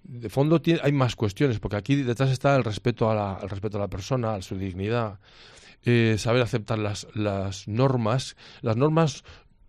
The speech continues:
uno no puede cambiar las normas haciendo trampas. Porque eso, al final, eh, no te mejora como persona. Te,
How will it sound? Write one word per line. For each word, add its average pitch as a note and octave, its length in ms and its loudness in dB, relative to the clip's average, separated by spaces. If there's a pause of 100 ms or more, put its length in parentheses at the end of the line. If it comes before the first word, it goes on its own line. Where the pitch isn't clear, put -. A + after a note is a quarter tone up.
(160)
uno D#3 160 0
no D#3+ 160 2
puede C3 320 4
cambiar A2+ 280 0
las G#2+ 140 -2
normas G#2+ 220 -2
haciendo G2+ 240 -2
trampas. G#2+ 560 -4 (800)
Porque A#2+ 240 4
eso, C#3+ 280 4
al B2+ 80 0
final, C3 580 0 (380)
eh, A#2+ 400 4
no C3 140 4
te D3 100 4
mejora A#2 380 2
como G2+ 160 -2
persona. G2 380 -2
Te, A2 280 2